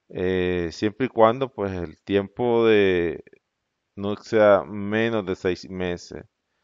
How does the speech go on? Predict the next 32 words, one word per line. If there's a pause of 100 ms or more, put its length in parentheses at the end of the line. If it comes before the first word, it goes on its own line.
(460)
O
también
puedes
platicar
con
los
dueños (100)
a
ver
hasta
qué
plazo (300)
te
dan
para
poder
pagar
esta
casa. (1080)
Así
pues,
me
puedes
llamar
al,
al
veinticinco
veintidós,
veintidós
treinta
y
cinco